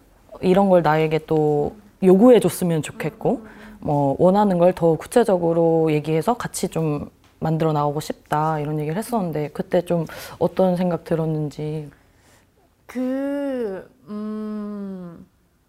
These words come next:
Speaker 2: 미친 듯이 달리다 보면은 사람은 사실 앞만 보고 달리고 싶어 하는 사람들이 되게 많은데 사실상 현실적으로 뒤를, 아, 이 정도 시기쯤엔 뒤를 한번 봐줘야겠다는 그 느낌이 좀 들 때가 있잖아요.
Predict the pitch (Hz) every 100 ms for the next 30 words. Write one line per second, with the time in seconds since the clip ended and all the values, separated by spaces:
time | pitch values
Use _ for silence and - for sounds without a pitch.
0 | _ _ _ _ _ _ _ _ _ _
1 | _ 190 226 233 370 370 349 320 277 196
2 | 202 233 262 247 220 190 180 185 185 208
3 | 156 - _ _ _ _ _ _ _ _
4 | _ _ _ _ _ _ _ _ _ 254
5 | 277 294 262 247 269 262 233 185 - -
6 | 208 247 311 302 269 262 202 208 226 226
7 | - - 269 262 254 277 254 202 196 180
8 | 156 160 165 180 165 - _ - - _
9 | 285 302 302 269 302 339 349 320 277 269
10 | 330 - _ _ _ - 240 240 277 262
11 | - 254 220 226 302 285 311 311 - 262
12 | 233 220 226 254 277 269 - 202 269 269
13 | 254 240 214 202 208 208 - 330 311 233
14 | 196 196 190 170 156 175 170 175 226